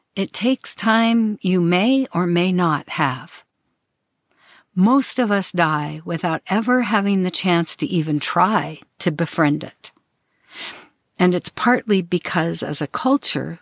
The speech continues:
we seem to be so adverse to the inescapable truth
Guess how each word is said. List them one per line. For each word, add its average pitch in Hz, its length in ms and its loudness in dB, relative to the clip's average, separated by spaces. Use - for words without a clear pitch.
we 208 140 0
seem 202 380 2
to 190 80 -2
be 170 180 0
so 196 680 2
adverse 175 680 -2
to 170 140 -4
the 156 220 -6
inescapable 185 960 0
truth - 800 -6